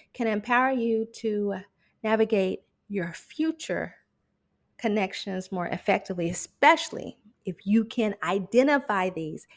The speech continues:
and get out the way. So the first one is the validation seeker. It is what it sounds like. This person constantly craves validation, right, and affirmation. They seek this type of attention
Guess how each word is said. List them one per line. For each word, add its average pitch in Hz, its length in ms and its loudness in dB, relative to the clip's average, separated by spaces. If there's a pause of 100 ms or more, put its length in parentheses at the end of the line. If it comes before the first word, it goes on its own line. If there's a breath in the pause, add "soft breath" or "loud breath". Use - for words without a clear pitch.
(180 soft breath)
and 180 220 -6
get 185 160 4
out 175 280 2
the 175 120 -2
way. 160 360 -2 (720 loud breath)
So 269 160 4
the 233 80 6
first 311 320 4
one 330 140 2
is 277 100 2
the 226 140 0
validation 247 840 2
seeker. 233 540 -6
It 175 140 0
is 254 260 4
what 285 160 0
it 277 80 -2
sounds 208 460 -2
like. 156 260 -8 (100)
This 339 360 -2 (340)
person 214 400 -2 (400)
constantly 202 680 2
craves 254 460 2
validation, 202 880 0 (460)
right, 214 340 -8
and 208 180 -4
affirmation. 214 760 0 (560 loud breath)
They 302 220 4
seek - 560 -6 (280)
this 269 280 2
type 269 320 -4
of 254 120 0
attention 208 520 -4